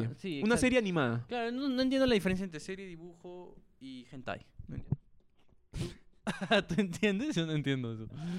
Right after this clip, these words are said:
Speaker 2: ¿Verdad?
Speaker 1: ¿No entiendes la diferencia entre serie, película, documental?
Speaker 2: No, no, no, no. Documental animado hay también, pero ese ya es
Speaker 1: Ya,
Speaker 2: para
Speaker 1: entonces no
Speaker 2: niños.
Speaker 1: entiendes la diferencia entre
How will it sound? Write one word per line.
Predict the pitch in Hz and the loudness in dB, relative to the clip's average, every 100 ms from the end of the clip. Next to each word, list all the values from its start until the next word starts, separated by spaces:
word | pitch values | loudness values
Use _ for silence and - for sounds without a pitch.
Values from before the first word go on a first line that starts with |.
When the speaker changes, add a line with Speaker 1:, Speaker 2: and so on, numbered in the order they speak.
| 180 170 160 147 123 113 - - | -4 -4 -4 -6 -10 -14 -18 -6
Speaker 2:
¿Verdad? | 120 113 117 123 - - | 0 2 2 -2 -8 -10
Speaker 1:
¿No | 196 | -10
entiendes | 240 240 240 | -4 0 4
la | 233 | 6
diferencia | 185 156 175 190 | 6 4 4 4
entre | 170 123 | 4 2
serie, | - 170 170 160 160 165 | 2 4 4 2 -2 -4
película, | - 127 123 147 160 - 151 151 139 | -8 -8 -4 -4 -6 -6 -4 -4 -6
documental? | 123 - 123 117 117 147 147 151 | -10 -14 -12 -10 -10 -6 -4 2
Speaker 2:
No, | 156 151 151 | 6 6 6
no, | 143 139 | 4 2
no, | 131 | 2
no. | 127 | 0
Documental | 131 120 151 151 180 185 | 0 0 0 0 2 2
animado | 180 156 156 156 147 - | 0 0 2 2 0 0
hay | 135 135 120 | 4 4 2
también, | 117 104 110 110 104 | -2 -4 -4 -4 -4
pero | - 110 120 | -6 -4 -4
ese | 139 | -2
ya | 135 135 | -2 -2
es | |
Speaker 1:
Ya, | - | 2
Speaker 2:
para | 127 139 | 4 4
Speaker 1:
entonces | 139 165 | 6 6
no | |
Speaker 2:
niños. | 175 | 6
Speaker 1:
entiendes | 185 190 190 | 4 2 2
la | 170 | 0
diferencia | 143 143 151 | 0 -2 0
entre | 151 131 | -2 -2